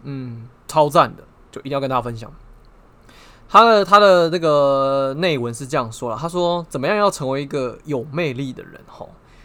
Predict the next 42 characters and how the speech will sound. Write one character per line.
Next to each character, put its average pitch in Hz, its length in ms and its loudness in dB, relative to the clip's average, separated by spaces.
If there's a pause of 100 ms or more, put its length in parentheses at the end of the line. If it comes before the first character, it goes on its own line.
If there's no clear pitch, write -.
(140)
那 160 400 2
他， 156 500 2
他 160 160 4
大 160 100 2
概 147 100 2
意 151 140 -6
思 123 140 -12
是 120 180 -14
说， 120 260 -10
其 120 160 -12
实 123 120 -10
有 123 180 -4
魅 151 240 -2
力、 143 240 -8 (880)
有 135 340 -2
内 160 300 -4
容 117 260 -6
的 120 80 -10
人 113 240 -12
是 131 160 -10
很 117 380 -10
重 131 300 -2
要 127 160 -6
的。 - 220 -20
怎 123 140 -12
么 127 80 -10
说 143 260 -4
齁？ 135 300 -8
他 131 80 -14
说 127 240 -8
：“美 127 100 -6
丽 226 160 0
很 127 140 -4
重 135 320 -2
要， 143 180 -2 (540)
但 190 140 -2
是 202 80 -2
你 135 120 -6
必 151 140 -10
须 151 140 -6
明 143 320 -6
白， - 340 -6